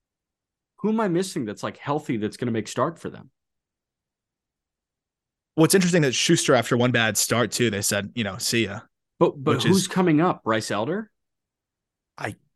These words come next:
Speaker 2: guess. I, th-, that's something that <laughs> I don't know. I shouldn't have brought this up, I guess. I
Speaker 1: No,
Speaker 2: totally
Speaker 1: that's so
Speaker 2: don't
Speaker 1: weird. But, like, Ian Anderson stunk. It's good that we're thinking out loud.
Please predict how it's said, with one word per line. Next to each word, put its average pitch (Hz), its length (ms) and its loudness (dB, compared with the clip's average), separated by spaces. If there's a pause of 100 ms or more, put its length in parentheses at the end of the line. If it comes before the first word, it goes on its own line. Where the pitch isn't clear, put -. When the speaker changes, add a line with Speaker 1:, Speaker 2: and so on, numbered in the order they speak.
(380)
Speaker 2:
guess. 120 380 2
I, 240 140 -2
th-, 104 180 -6
that's 127 240 -2
something 156 400 0
that 104 300 -2 (260)
<laughs> - 220 -16
I - 220 -6 (540)
don't 202 140 6
know. 190 60 6
I 170 60 6
shouldn't 190 260 4
have 151 160 4
brought 160 240 2
this 143 200 2
up, 147 220 4
I 127 80 -2
guess. - 380 -4
I 156 40 -2
Speaker 1:
No, 160 120 -2
Speaker 2:
totally 202 340 8
Speaker 1:
that's 160 200 4
so 196 220 4
Speaker 2:
don't 156 80 0
Speaker 1:
weird. 190 240 4
But, 131 120 -2
like, 123 200 -4
Ian 175 220 -2
Anderson 165 400 -4
stunk. 156 400 -4
It's 147 160 -4
good 175 300 0
that 139 80 -4
we're 120 140 -4
thinking 147 400 -8
out 104 200 -8
loud. 104 400 -8